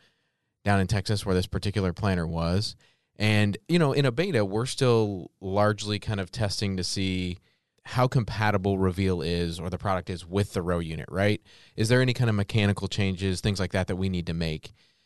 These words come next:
And so he had told you, you know, if there's anything that, that you need to cut on or weld on or anything like that while you're down there, we do have a welder available. And I think your exact <laughs> comment was,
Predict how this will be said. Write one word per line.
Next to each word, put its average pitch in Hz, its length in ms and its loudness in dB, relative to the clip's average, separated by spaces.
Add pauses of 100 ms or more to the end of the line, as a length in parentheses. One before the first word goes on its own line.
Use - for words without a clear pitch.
(120)
And 110 140 2
so 123 100 6
he 151 280 6
had 123 120 4
told 117 320 4
you, 104 100 4
you 98 140 4
know, 95 160 4
if 90 80 2
there's 98 220 4
anything 120 380 4
that, 101 240 4
that 90 200 0
you 98 160 2
need 90 200 2
to 87 120 2
cut 110 320 4
on 104 300 6
or 90 180 2
weld 98 400 4
on 101 260 4
or 92 60 2
anything 95 260 2
like 85 180 0
that 92 260 2
while 87 160 -2
you're 87 220 -2 (260)
down 90 200 -2
there, 85 160 -2
we 101 200 0
do 101 180 0
have 92 180 0
a 92 60 0
welder 85 420 -2
available. 87 540 -4 (580)
And 110 120 2
I 113 80 4
think 151 240 2
your 127 140 6
exact 104 340 0
<laughs> - 0 -
comment - 640 0
was, 104 400 4